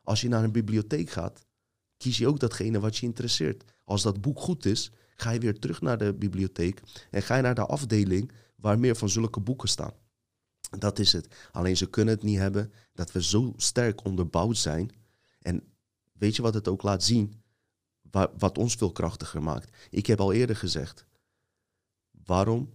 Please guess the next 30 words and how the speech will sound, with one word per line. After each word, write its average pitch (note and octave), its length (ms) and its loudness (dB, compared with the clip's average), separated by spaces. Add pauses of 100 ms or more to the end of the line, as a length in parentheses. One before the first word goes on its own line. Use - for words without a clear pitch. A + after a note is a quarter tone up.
nodigen F#2+ 520 -2
jullie F#2+ 340 -2
niet F2+ 360 -4 (160)
gewoon E2+ 500 -4
beide G2 280 -2
kampen G#2+ 400 -2
uit E2 400 -6
en F2 120 -8
laat F#2 220 -2
je F#2 60 -6
ze E2+ 80 -8
gewoon F#2+ 240 -2
ons-, G#2+ 320 -4
ongecensureerd F#2 880 -4
anderhalf F2+ 520 -6
uur E2+ 200 -4 (220)
met - 160 -6
elkaar F2 280 -4
discussiëren F2 540 -2
over - 200 -6
onderwerpen? G2 560 -4 (440)
Ik G#2 180 -2
heb, F#2+ 180 4
eh, F2+ 400 4 (300)
net A2+ 220 2
voor G#2 160 0
de, F#2+ 200 2
eh, F2 720 0
covid C3 360 2
begon, F2+ 400 -2